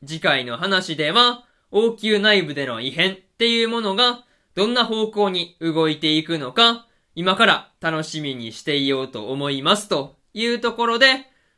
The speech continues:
今回のありふれた職業で世界最強の二期の十話の感想ですね。こちら終わっておきます。でですね、今までにも一話から九話の感想はですね、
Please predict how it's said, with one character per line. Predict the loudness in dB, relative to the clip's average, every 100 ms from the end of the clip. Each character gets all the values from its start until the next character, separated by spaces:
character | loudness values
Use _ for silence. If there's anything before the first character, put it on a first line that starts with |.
| _
今 | 0 2 2
回 | 0 0
の | -6 -14 _ -4
あ | 0
り | 0
ふ | 0
れ | -2
た | -2 -4
職 | -6 -4
業 | -2 -2
で | -2
世 | -4 -2
界 | 0 0
最 | 0 2 2
強 | 4 2 2 -4 _ -2
の | -2 -2 -10 _ _
二 | -6 -2
期 | -2
の | -2 -10 -14
十 | -6 -2 -2
話 | -4
の | -8
感 | -6 -4 -2
想 | 0 0
で | 0
す | -2
ね。 | 2 4 4 -2 _ _ _ _ _ -8
こ | -2
ち | 2
ら | 2 0 _
終 | -6 0
わ | 0 -2
っ | -6
て | -4 -2
お | -4
き | -8 -12
ま | 0 0
す。 | 0 -8 -16 _ _ _ _ _ _ _ _ _ _ _ -4
で | 2
で | 2
す | 2
ね、 | 0 0 -4 _ _
今 | -4 0
ま | 4
で | 4
に | 2
も | -2 -10 _ _ -14
一 | -8 2
話 | 2
か | 4
ら | 0 -4 -8 _
九 | -2 0
話 | 0
の | -4 -4
感 | -2 0 0
想 | 0 0
は | 2
で | 0
す | -2
ね、 | 2 2 2